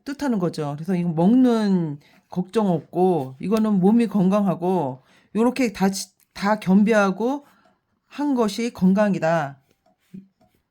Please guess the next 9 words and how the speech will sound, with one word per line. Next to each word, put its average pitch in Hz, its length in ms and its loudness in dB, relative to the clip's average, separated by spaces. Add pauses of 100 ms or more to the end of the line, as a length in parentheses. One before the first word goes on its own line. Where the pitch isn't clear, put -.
(1800)
문인 247 560 6
지방이면 196 1200 2 (720)
타인의 262 960 2 (120)
비방을 240 760 2 (560)
듣는다면, 208 1040 2 (400)
이 208 400 0 (120)
헛되었다는 311 720 0
뜻이죠. 196 680 -2 (500)
헐뜯다. 202 960 -4